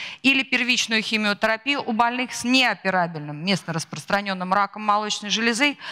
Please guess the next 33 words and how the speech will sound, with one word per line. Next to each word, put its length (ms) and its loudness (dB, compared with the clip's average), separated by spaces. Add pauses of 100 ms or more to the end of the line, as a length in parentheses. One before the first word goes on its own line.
(140)
которые 400 2
ответили 440 -2
на 140 0
лечение 560 2
и 180 -2
стали 380 0
операбельными 920 -2 (320)
и 80 -2
были 260 4
прооперированы. 880 -4 (240)
Соответственно, 560 -2
если 240 0
пациентка 560 -2
не 120 2
ответила 480 0
на 120 -2
лечение, 720 0 (400)
а, 640 4 (140)
то 280 4
мы 200 0
начинаем 480 0
счет, 320 0
как 340 0
при, 340 2
э, 680 0 (260)
метастатическом 920 -4
раке 220 -2
молочной 440 -2
железы, 400 2
и 260 0
эти 140 -6
пациентки 580 -4
традиционно, 800 -2